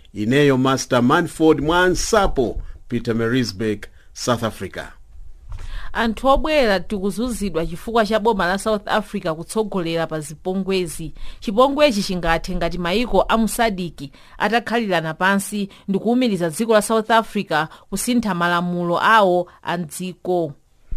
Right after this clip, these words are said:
Speaker 1: Ayi, ndizo kuti ti-, uthe-, uthenga wina ndi wa,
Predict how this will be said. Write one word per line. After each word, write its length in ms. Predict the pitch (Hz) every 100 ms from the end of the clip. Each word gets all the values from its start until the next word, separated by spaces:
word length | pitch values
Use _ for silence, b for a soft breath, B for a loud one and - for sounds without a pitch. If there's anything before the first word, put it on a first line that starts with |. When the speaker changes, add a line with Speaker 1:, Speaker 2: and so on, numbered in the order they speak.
| B B B B B B B B B
Speaker 1:
Ayi, 280 | 165 233 226
ndizo 360 | 143 170 165 156
kuti 360 | 143 156 151
ti-, 200 | 147 - 127 135 135
uthe-, 360 | 120 147 156
uthenga 460 | 156 135 - 147 139
wina 340 | 139 139 147
ndi 120 | 135
wa, 140 | 120